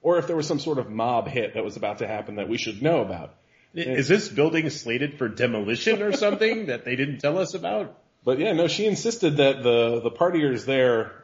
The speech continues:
Speaker 1: um, they don't come out until, like, nine and, and after, and that it was more of a drinking location in that area, and so that was one of the places that served food, but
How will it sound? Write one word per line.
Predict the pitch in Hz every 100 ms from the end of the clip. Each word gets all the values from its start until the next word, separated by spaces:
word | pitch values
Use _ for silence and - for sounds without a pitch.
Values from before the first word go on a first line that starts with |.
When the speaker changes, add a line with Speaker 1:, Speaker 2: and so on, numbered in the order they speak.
| 120
Speaker 1:
um, | 104 101 98 101
they | 117
don't | 151 151
come | 135
out | 127 127
until, | 113 123 107
like, | 104 95
nine | 101 110 107 101 101 101 _ _ _
and, | 104 101 107
and | 104
after, | 101 107 110 98 90 92
and | 104 101
that | 104 98 -
it | 143
was | 151
more | 147 160
of | 143
a | 113
drinking | 104 117 143 147 117 107 98 -
location | 107 104 120 104 - 104 95 95 _ _ _
in | 117
that | 104 98
area, | 117 113 104 101
and | 107
so | 101 104
that | 120 113
was | 107
one | 123
of | 104
the |
places | - 117
that | 110 101
served | 196 175 -
food, | 110 92
but | 104 -